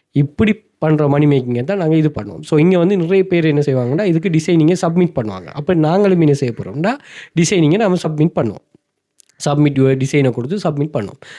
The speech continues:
அது எப்படிங்கிறதை நாம பார்ப்போமா? அப்படி நிறைய பேர் இங்க இது பண்ணுவாங்களா? இங்க சப்மிட் பண்ணுவாங்க. இங்க ஜாப்ஸ் அப்படியே ஓப்பன் ஆகும். இருநூத்தி பத்தொன்பது டாலர் தானே? அடுத்த ஜாப்ஸ் எவ்வளவுன்னு பாருங்க.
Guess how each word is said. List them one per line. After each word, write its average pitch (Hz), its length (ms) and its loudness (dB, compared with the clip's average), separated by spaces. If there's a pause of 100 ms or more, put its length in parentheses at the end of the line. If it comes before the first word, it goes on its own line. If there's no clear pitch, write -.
(140)
அது 175 220 2
எப்படிங்கிறதை 139 460 0
நாம 156 280 0
பார்ப்போமா? 135 500 -4
அப்படி 147 260 0
நிறைய 160 220 2
பேர் 170 140 0
இங்க 185 200 2
இது 156 140 2
பண்ணுவாங்களா? 127 680 -2 (320)
இங்க 147 260 0
சப்மிட் 143 260 -2
பண்ணுவாங்க. 120 280 0
இங்க 180 200 2
ஜாப்ஸ் 139 280 0
அப்படியே 147 280 2
ஓப்பன் 131 180 0
ஆகும். 110 180 -6
இருநூத்தி 151 280 0
பத்தொன்பது 151 420 0
டாலர் 143 220 2
தானே? 139 280 0
அடுத்த 135 320 -2
ஜாப்ஸ் 139 300 -2
எவ்வளவுன்னு 139 300 2
பாருங்க. 120 380 -4